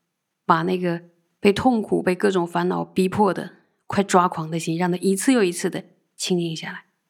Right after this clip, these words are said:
让它一遍又一遍的回归在正路上。这就是一个用法来调伏的过程。正因为跟在师父身边学，看他是怎么样讲，又怎么样的待人的，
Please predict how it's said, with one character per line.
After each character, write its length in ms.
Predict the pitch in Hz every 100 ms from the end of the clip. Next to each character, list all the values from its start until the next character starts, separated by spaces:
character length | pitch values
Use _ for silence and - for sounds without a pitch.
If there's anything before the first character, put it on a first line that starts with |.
| _ _
让 160 | 214 208
它 60 | 208
一 120 | 208
遍 200 | 220 233
又 120 | 220
一 60 | 175
遍 180 | 185 175
的 120 | 170
回 160 | 175 175
归 120 | 165
在 120 | 165
正 200 | 165 170
路 140 | 165
上。 160 | 165 - _ _ _ _ _ _ _
这 120 | 196
就 140 | 180 175
是 140 | 180
一 100 | 170
个 300 | 180 170 - -
用 120 | 190
法 220 | - 156
来 100 | 165
调 300 | - 175 190
伏 180 | - -
的 80 | -
过 160 | -
程。 160 | - - _ _ _ _ _ _ _ _ _ _ _ _ _ _ _ _ _ _ _ _
正 200 | 311 277
因 80 | 247
为 100 | 247
跟 260 | 247 247
在 140 | 233 214
师 160 | -
父 80 | 208
身 180 | 202 202
边 140 | 202
学， 260 | 196 - 175
看 200 | 175 202
他 300 | 190 190 - _ _ _
是 120 | 220
怎 120 | 208
么 120 | 170 175
样 180 | 180 - _ _ -
讲， 340 | 185 160 - _ _ _
又 80 | 196
怎 140 | 190
么 80 | 180
样 100 | 196
的 80 | 196
待 300 | 202 240 196
人 240 | 170 165
的， 140 | 175